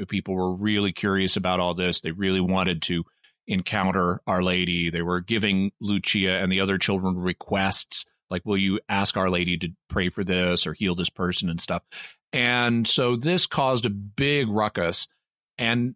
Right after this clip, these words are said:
n-, not everybody was favorable to this. In fact, Lucia's own family was not on board with all of this,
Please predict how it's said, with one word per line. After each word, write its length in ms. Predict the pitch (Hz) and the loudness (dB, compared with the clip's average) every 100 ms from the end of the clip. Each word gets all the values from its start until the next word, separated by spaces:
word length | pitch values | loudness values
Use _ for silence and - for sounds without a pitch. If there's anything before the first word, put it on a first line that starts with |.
| _ | _
n-, 180 | 143 135 156 | -12 -10 -4
not 460 | 156 160 190 196 | 0 2 2 2
everybody 460 | 170 175 147 127 113 | 2 2 2 2 2
was 160 | 104 | 2
favorable 460 | - 185 170 95 85 | 0 0 2 0 -2
to 80 | 76 | -6
this. 260 | - - | -6 -4
In 120 | 98 92 | -2 0
fact, 300 | 127 123 - - | 0 0 -4 -8
Lucia's 560 | 117 117 - 147 131 - | -2 0 0 2 0 0
own 240 | 131 127 | 0 0
family 680 | 110 135 143 123 78 67 - _ _ _ _ - | 0 0 2 2 -2 -6 -20 _ _ _ _ -4
was 380 | 95 98 92 | 0 2 2
not 720 | 107 101 107 117 120 113 101 - _ _ _ _ | 0 2 2 2 2 2 0 -2 _ _ _ _
on 240 | 117 107 98 | -2 0 0
board 520 | 101 95 80 69 - _ - | 0 0 0 -4 -10 _ -12
with 200 | 95 87 | -8 -4
all 200 | 92 76 | -4 -6
of 60 | 71 | -10
this, 340 | 64 57 - | -10 -8 -8